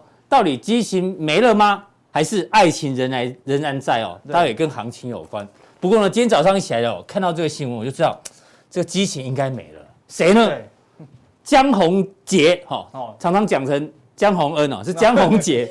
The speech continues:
Speaker 2: <laughs>
Speaker 1: 江宏杰呢，已经诉请离婚了，跟福原爱。那另外呢，听说在大陆很红的，这小编说非常红哦，赵丽颖是吗？
Speaker 2: 对，很红。
Speaker 1: 她拍什么戏？
Speaker 2: 戏我就没看了。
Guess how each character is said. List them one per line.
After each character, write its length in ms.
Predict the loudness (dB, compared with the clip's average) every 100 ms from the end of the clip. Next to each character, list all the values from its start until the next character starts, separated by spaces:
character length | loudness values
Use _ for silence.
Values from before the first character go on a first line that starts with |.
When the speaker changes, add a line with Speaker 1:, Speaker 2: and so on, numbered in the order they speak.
| -10
Speaker 2:
<laughs> 80 | -2
Speaker 1:
江 160 | 2
宏 80 | 4
杰 160 | 4 2
呢， 200 | 0 -2 _ -10
已 100 | -6
经 160 | -2 -2
诉 200 | 0 0
请 200 | -2 -12
离 140 | -10
婚 140 | -8
了， 120 | -8 -8
跟 480 | -6 -6 -6 -8 -12 _
福 200 | _ -4
原 140 | 0 0
爱。 240 | 0 -2 _ _ _ _ _ _
那 140 | -4 0
另 140 | 4
外 140 | 4
呢， 180 | 2 0 -6 _
听 140 | -6 -2
说 100 | 0
在 100 | 0
大 200 | 0 0
陆 160 | 0
很 140 | -4 -12
红 280 | -18 -16 -14
的， 100 | -10
这 120 | -8
小 180 | -6 -4
编 160 | -4
说 120 | -4
非 180 | -2 0
常 120 | 0
红 180 | 0 -4
哦， 140 | -6 -4
赵 260 | 0 4
丽 340 | 4 2 -4 -6
颖 220 | -8 -10
是 120 | -10 -8
吗？ 200 | -8 -8
Speaker 2:
对， 200 | -8 -8
很 180 | -12 -18
红。 120 | -16
Speaker 1:
她 100 | -14 -6
拍 140 | -4
什 60 | -4
么 80 | -10
戏？ 300 | -14 -14 -18 _ _ _ _ _ _ _ _ _ _
Speaker 2:
戏 200 | -18 -14
我 60 | -12
就 80 | -12
没 120 | -12
看 180 | -12
了。 60 | -12